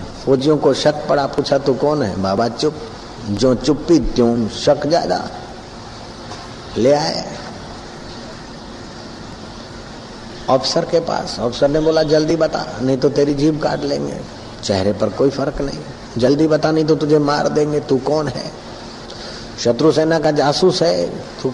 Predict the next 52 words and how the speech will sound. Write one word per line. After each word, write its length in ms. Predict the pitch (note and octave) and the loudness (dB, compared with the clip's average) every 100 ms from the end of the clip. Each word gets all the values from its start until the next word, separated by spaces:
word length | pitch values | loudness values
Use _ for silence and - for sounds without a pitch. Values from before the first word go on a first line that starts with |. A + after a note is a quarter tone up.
| - | 4
कौन 220 | D#3+ F#3+ | 6 6
है? 220 | D3+ D#3 | 4 2
कौन 260 | D#3 E3+ G3 | 2 4 4
सी 180 | - E3+ | 4 4
बला 220 | A#2 F2+ | 4 2
है? 260 | C2+ G#2 A2 | -2 -4 0
कौन 240 | C#3 E3 | 2 4
सी 180 | F3 E3 | 6 4
जात 360 | D#3 D#3 - | 4 2 2
का, 120 | E3+ D#3+ | 0 2
कौन 260 | - E3 | 2 2
सी 160 | E3 E3 | 4 2
नात 300 | D3 C#3+ - | 2 -2 0
का, 180 | D#3+ D3 | 0 0
क्या 300 | - C#3 D3 | -2 -4 -4
काम 360 | - D3+ D3 | 0 2 2
करने 280 | C#3 C#3 D3 | 0 -2 0
आया 180 | C3+ D#3 | 0 0
इधर 260 | D3+ C3+ | 0 -2
को? 140 | C3+ - - - - - - - - - | -6 -8 -12 -14 -16 -16 -14 -14 -14 -6
संत 260 | - E3 E3 | 2 4 4
जानते 400 | F3 F3 F3+ F3+ | 4 4 2 2
कि 160 | D3 C#3+ | 4 4
जो 180 | C#3 | 6
आत्मा 500 | C3+ F#2+ C3+ - D#3+ | 4 2 -2 2 2
की 160 | D#3 D#3+ | 2 4
जात 280 | D#3+ D#3+ E3+ | 4 4 4
है 60 | |
वही 200 | D3+ E3 | 6 6
हमारी 380 | C3 A2+ C3+ D3 | 4 4 4 4
असली 280 | D3 E3 E3 | 4 4 4
जात 280 | C#3 B2+ D#3 | 4 2 2
है, 60 | |
बाकी 320 | C3+ B2 - C#3 | 2 0 0 2
शरीर 260 | C3+ D3+ | 4 4
की 160 | D3 C#3+ | 2 2
जात 260 | C3+ C#3 | 2 2
तो 60 | E3 | 2
कल्पित 380 | - E3+ E3+ - | 2 0 0 -6
है। 160 | - - - - - - - - - | -8 -12 -14 -12 -12 -12 -12 -8 -2
बहुत 480 | A#2+ D#3 F#3+ G3+ | 4 6 6 6
डांटा, 460 | G3 F#3 F#3 G3 F#3 | 4 4 2 4 2
बहुत 440 | F3+ E3 F#3+ F#3 | 4 4 4 4
कुछ 180 | - F#3 | 2 4
बके, 400 | F#3 F3+ F3 F#3+ | 4 2 2 4
लेकिन 300 | F3+ D#3+ D#3 | 6 4 2
वो 340 | D3 D#3+ D#3+ D#3+ | 2 2 2 -2
संत 440 | - D3+ D3 C#3+ | 0 0 2 0
चुप 280 | - F3+ - | 2 2 4
ही 140 | D3+ D3 | 2 2
चुप 220 | C3 A#2+ | 0 -2
थे, 200 | A2 - | -6 -8